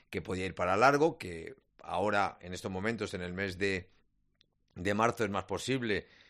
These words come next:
que hace, que hace unos meses, en octubre, pero que no es tan fácil. Y eso lo explicó perfectamente el C E O de Rhombus, Soli Sakal, y espero que los que lo escucharon,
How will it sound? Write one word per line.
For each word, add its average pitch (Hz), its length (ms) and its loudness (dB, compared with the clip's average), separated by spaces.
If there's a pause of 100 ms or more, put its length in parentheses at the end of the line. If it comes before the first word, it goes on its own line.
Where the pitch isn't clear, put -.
(140)
que 92 160 -4
hace, 87 720 -4
que - 80 -10
hace 90 160 -6
unos 85 220 -6
meses, 117 320 -2
en 82 80 -6
octubre, 139 420 2
pero 135 460 2 (360)
que 92 140 -4
no 95 60 -4
es - 80 -6
tan 92 160 -2
fácil. 90 420 -6 (340)
Y 90 120 -8
eso 92 160 -4
lo 98 60 0
explicó 92 380 -6
perfectamente 113 1000 -2 (520)
el 82 280 -10
C - 180 -4
E 98 40 0
O 95 60 0
de 95 80 -2
Rhombus, 117 500 0
Soli 90 220 -6
Sakal, 123 380 2
y 110 80 -2
espero 110 440 -2
que 107 220 -2
los 101 220 -8
que 98 100 -8
lo 90 60 12
escucharon, 123 680 0